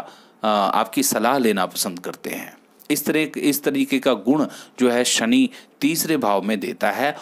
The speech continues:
और आपके क्रोध से, आपके प्रेम से और क्रोध से काफ़ी लोग, अ, घबराते हैं। आपकी बातों को कोई टाल नहीं सकता। जीवन में धन की कोई कमी नहीं, खूब सारा धन आपके जीवन में रहेगा।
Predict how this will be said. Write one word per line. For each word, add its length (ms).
और 140
आपके 400
क्रोध 520
से, 420
आपके 340
प्रेम 440
से 240
और 160
क्रोध 320
से 200
काफ़ी 400
लोग, 420
अ, 180
घबराते 520
हैं। 220
आपकी 280
बातों 380
को 140
कोई 200
टाल 360
नहीं 120
सकता। 460
जीवन 360
में 240
धन 180
की 160
कोई 160
कमी 280
नहीं, 240
खूब 180
सारा 300
धन 200
आपके 260
जीवन 340
में 120
रहेगा। 540